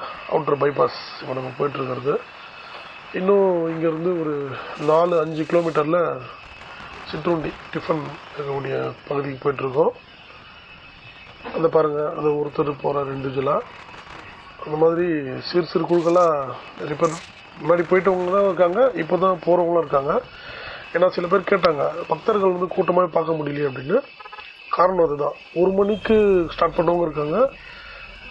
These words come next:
இது வந்து நடந்து போற பக்தர் ஒருத்தருக்கு தண்ணி கொடுக்குறோம். அதாவது ஒரு மணிக்கு ஸ்டார்ட் பண்ணவங்களும் இருக்காங்க, நாலு மணிக்கு ஸ்டார்ட் பண்ணவங்களும் இருக்காங்க.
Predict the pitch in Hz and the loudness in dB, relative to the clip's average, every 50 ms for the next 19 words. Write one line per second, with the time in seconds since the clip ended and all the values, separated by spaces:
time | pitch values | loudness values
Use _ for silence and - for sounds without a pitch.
0 | - - - 160 156 156 156 151 151 147 147 147 147 151 156 190 240 247 - - | -14 -10 -8 -4 -2 0 0 0 0 0 -2 -2 -4 -4 -4 -4 -4 -4 -6 -10
1 | - - - - - 147 147 147 156 165 180 160 160 156 139 143 135 - - 165 | -12 -12 -10 -8 -4 2 2 4 4 4 2 2 2 2 2 0 -2 0 0 0
2 | 151 147 135 127 147 139 - - 190 180 160 143 135 127 127 123 - - - - | 0 0 -2 -2 -6 -4 -2 0 0 0 0 -2 -4 -6 -8 -10 -12 -10 -6 -2
3 | 151 147 156 156 147 139 135 135 131 127 - - - 139 131 131 165 233 262 - | -2 0 0 -2 -4 -4 -6 -8 -8 -10 -10 -10 -8 -6 -2 -2 0 -2 -2 -4
4 | - - - - - - - - - - - - - - - - - - - - | -8 -18 -18 -18 -18 -18 -18 -16 -16 -16 -16 -16 -16 -14 -14 -16 -16 -18 -18 -18
5 | - - - - - - - - - 170 175 180 170 202 202 190 175 160 175 190 | -18 -18 -18 -16 -16 -14 -14 -2 2 4 4 4 4 4 4 4 4 4 4 4
6 | 202 202 208 202 214 190 - 233 226 202 - 185 175 156 170 180 175 175 180 185 | 6 6 4 4 4 2 4 4 4 6 6 4 4 4 2 4 4 4 4 4
7 | 170 160 - 160 165 190 233 226 180 160 156 175 202 220 220 190 196 196 196 202 | 2 2 2 0 0 0 0 0 2 4 6 6 6 6 6 4 2 2 2 0
8 | - - 165 151 143 156 151 147 147 156 151 135 - - 139 135 143 151 | 2 2 2 2 2 2 2 2 2 2 0 0 -2 -4 -4 -2 -4 -6